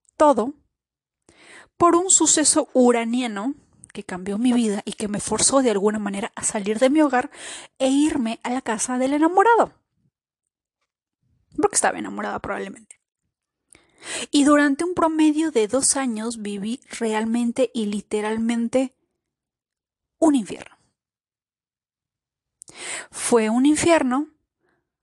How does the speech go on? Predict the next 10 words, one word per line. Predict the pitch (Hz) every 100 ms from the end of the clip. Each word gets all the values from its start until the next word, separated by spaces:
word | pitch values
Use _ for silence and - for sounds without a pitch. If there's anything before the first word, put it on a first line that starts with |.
| _ _ _ _ _ _ _ _ _ _ _ _
porque | - 247 - 247 -
era | 294 285 285
una | 254 262 269
relación | 262 214 190 185 - 247 226 214 -
y | 214
las | 196 -
personas | 202 - 240 240 -
que | 208
probablemente | 202 202 214 202 202 208 202 214 214 214 _ _ _ _ _ _ _ _ _ _ _ _ _
viven | - 175 226 190 190 247